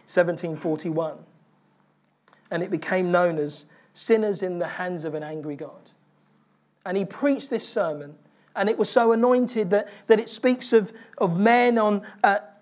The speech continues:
sitting on their pews, hanging onto the chairs because they were frightened that they might slip into hell.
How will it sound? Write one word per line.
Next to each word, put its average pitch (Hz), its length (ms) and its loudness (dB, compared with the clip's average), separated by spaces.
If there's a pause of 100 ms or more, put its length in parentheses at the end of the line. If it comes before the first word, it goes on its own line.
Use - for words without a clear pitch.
(120)
sitting 254 380 2
on 240 120 2
their 226 160 2
pews, 233 440 0
hanging 240 480 2
onto 226 300 2
the 208 120 2
chairs 240 420 2
because 190 280 -2
they 202 120 2
were 202 100 2
frightened 208 440 -4
that 190 100 -6
they 180 140 -4
might 170 200 -6
slip - 260 -12
into 156 220 -12
hell. 127 240 -20